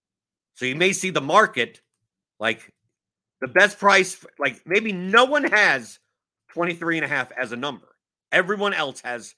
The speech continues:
twenty-two and a half as a number, right? And then you take a look at the overall market. What's the best price you could get at under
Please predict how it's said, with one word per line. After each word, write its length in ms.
twenty-two 440
and 80
a 60
half 200
as 140
a 40
number, 180
right? 220
And 100
then 60
you 80
take 160
a 60
look 320
at 240
the 120
overall 520
market. 560
What's 120
the 60
best 300
price 280
you 100
could 180
get 280
at 180
under 480